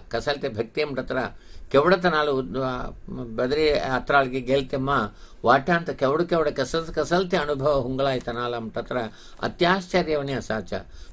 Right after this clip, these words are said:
पादुका हरपून जेवण, पादुका पूजा निष्क त्यांनी पाटे उठालात नाही, कोटकोटकी होऊन कैक होऊन पादुका पुण्य हाताला येऊन पावलते. त्यांचे काय विषयान सांगतो. आमच्या व्यासरामठच्या परंपरांत विद्या श्रेष्ठ तीर्थ म्हणून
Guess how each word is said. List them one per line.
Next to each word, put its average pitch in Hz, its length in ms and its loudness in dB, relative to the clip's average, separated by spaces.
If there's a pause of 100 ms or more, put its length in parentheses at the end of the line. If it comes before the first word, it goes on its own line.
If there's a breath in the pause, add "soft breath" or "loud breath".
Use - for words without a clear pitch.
पादुका 143 400 2
हरपून 123 440 -2
जेवण, 107 480 -2
पादुका 147 560 2
पूजा 147 300 -2
निष्क 143 240 -4
त्यांनी 135 240 -4
पाटे 131 380 -4
उठालात 127 460 -2
नाही, 104 240 -6 (680 soft breath)
कोटकोटकी 135 600 0
होऊन 123 340 -2
कैक 123 340 -2
होऊन 156 180 -2
पादुका 135 400 0
पुण्य 123 280 -4
हाताला 120 360 -2
येऊन 107 120 -2
पावलते. 110 760 -4 (160)
त्यांचे 107 260 -2
काय 104 260 -4
विषयान 107 380 -2
सांगतो. 98 480 -6 (880 soft breath)
आमच्या 120 580 0
व्यासरामठच्या 127 1080 0
परंपरांत 123 640 0 (180)
विद्या 117 380 0
श्रेष्ठ 135 320 -2
तीर्थ 113 400 -4
म्हणून 110 280 -4